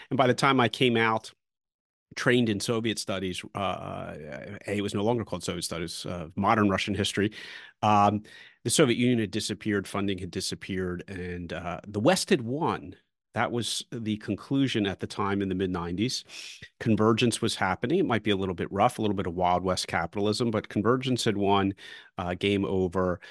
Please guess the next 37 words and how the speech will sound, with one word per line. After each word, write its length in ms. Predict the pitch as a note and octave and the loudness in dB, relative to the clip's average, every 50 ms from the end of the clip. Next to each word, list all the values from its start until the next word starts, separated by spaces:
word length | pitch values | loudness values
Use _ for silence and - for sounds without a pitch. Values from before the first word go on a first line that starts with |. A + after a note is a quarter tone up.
| - - - _ - | -20 -20 -16 _ -4
And, 580 | G2+ G2 G2 F#2+ G2 F#2 F#2 F#2 F#2 F2+ F2+ F#2 | -2 0 0 0 0 0 -2 -2 -2 -2 -4 -4
uh, 360 | - F2+ F2 E2+ E2+ E2+ E2+ | -4 -4 -6 -4 -4 -4 -4
so, 560 | - - - G2+ F#2+ F2+ F2+ F2+ F2+ F2 F2 | -4 -2 0 0 0 0 0 -2 -2 -2 -2
uh, 320 | F2 F2 F2 E2+ E2+ E2+ - - | -2 -2 -2 -2 -4 -4 -4 -4
I, 140 | F#2 F#2+ - | -6 -6 -2
I 140 | G2+ A2 A#2+ | 2 2 4
moved 320 | A#2+ A#2 A2+ G2+ F2+ F2 | 4 4 4 4 2 0
on 340 | A2+ A2 A2 G#2+ G2+ F#2 F2 | 0 2 2 4 2 2 0
because 280 | E2+ F#2+ F2 - F#2+ - | -4 -8 -8 -10 -8 -6
the 220 | - F2+ F2 F2 - - | -4 -4 -4 -2 -2 -4
academic 460 | G2 F#2 - F#2 G2+ G2 F#2+ G2 - | -4 -4 -2 -2 -2 0 0 0 -2
study 320 | - - F2+ E2+ F2 F2 | -2 -4 -4 -4 -2 -4
of, 140 | F2 D#2+ - _ - | -4 -6 -8 _ -10
of 140 | - E2+ E2 | -10 -8 -6
the 60 | - | -6
Soviet 320 | - - F#2 F2 E2+ - | -4 -4 -4 -4 -4 -6
Union 280 | - E2+ E2+ E2+ E2 E2 | -6 -6 -6 -6 -6 -8
kind 180 | - - E2+ | -10 -10 -10
of 80 | E2+ E2 | -8 -6
disappeared, 640 | - F#2 - - - - - - G#2 G2 F#2 F2 E2 _ _ _ | -4 -4 -4 -4 -4 -6 -4 -2 0 0 0 -2 -4 _ _ _
this 300 | - G#2+ F2+ F2 - - | -8 -6 -6 -4 -4 -6
in 320 | - A2 F#2 D#2+ D#2+ - - | -6 -6 -8 -8 -10 -12 -10
terms 240 | - - F#2 E2 F#2 | -8 -8 -6 -6 -4
of 80 | E2+ | -4
supply 340 | - - F2 - G#2 F#2+ F2+ | -4 -4 -2 -2 -2 0 0
and 120 | F2+ E2+ | 0 0
demand. 400 | E2 F2 F2+ F2+ F2+ F2 E2+ E2 | -2 -2 -2 -2 -4 -4 -4 -4
There 80 | E2 E2+ | -4 -4
were 80 | E2+ - | -4 -2
shifts 340 | - - G#2 E2+ - - | -2 -2 -2 -2 -4 -4
away 240 | - E2+ E2 E2+ F2 | -4 -4 -4 -4 -4
from 300 | E2+ - - - E2 F2+ | -6 -6 -8 -10 -10 -8
teaching 320 | - - F#2+ - - F#2+ - | -8 -8 -6 -4 -4 -6 -4
positions 500 | - E2+ F2 E2+ E2 - - E2+ E2+ - | -6 -8 -6 -6 -6 -6 -8 -8 -8 -8
in 100 | F2 F2 | -8 -8
Russian 260 | E2+ F2 - G#2 G2+ | -6 -6 -4 -4 -4
studies 360 | - - F2 E2+ E2+ - - | -2 -2 -4 -4 -4 -6 -8